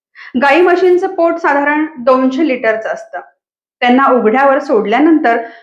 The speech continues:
प्लास्टिक पिशव्यांमधून टाकून दिलेलं अन्नपदार्थ पिशव्यांसह खाऊन टाकतात.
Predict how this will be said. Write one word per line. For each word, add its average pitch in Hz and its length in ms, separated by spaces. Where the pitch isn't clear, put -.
प्लास्टिक 285 520
पिशव्यांमधून 320 760
टाकून 320 440
दिलेलं 285 320
अन्नपदार्थ 233 760
पिशव्यांसह 294 920
खाऊन 254 460
टाकतात. 170 420